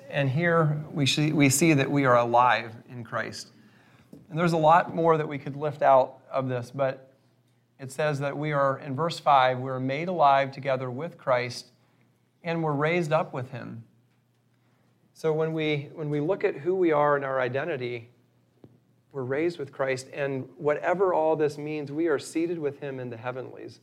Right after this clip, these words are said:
That's true of us who are born again right now, um, that that's, that's our position, and that's who we are in Christ. Um, we're seated with him, and we are,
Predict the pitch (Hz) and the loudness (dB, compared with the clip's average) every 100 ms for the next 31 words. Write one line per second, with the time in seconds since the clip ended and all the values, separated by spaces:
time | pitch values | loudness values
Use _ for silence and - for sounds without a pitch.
0 | _ _ _ _ _ _ _ _ _ - | _ _ _ _ _ _ _ _ _ -6
1 | 151 156 - 185 170 143 139 131 - - | -2 -2 0 4 6 6 2 0 -10 -14
2 | _ _ _ _ - - 151 143 143 147 | _ _ _ _ -20 -6 2 4 6 4
3 | 139 139 131 131 127 - 131 143 - 131 | 4 2 0 -2 -6 0 4 4 2 -2
4 | 107 110 - - _ _ - _ - 143 | -2 -4 -10 -20 _ _ -20 _ -8 -2
5 | 127 131 139 147 147 - - 156 160 160 | 4 4 8 6 4 -2 -2 6 6 10
6 | 156 151 139 151 151 156 143 135 - 139 | 8 10 8 8 8 2 -2 -4 -6 -4
7 | 131 127 127 143 - 151 135 127 123 123 | -2 2 2 2 4 4 4 4 4 2
8 | 123 - 135 127 131 117 117 - - - | 0 -2 -2 0 6 6 6 -2 -6 -20
9 | - - - - - - 139 131 127 - | -20 -20 -20 -20 -10 6 8 8 6 8
10 | 214 202 185 180 175 170 160 151 - 143 | 10 12 10 10 10 10 6 0 4 4
11 | 139 151 147 139 139 131 | 6 6 10 10 8 4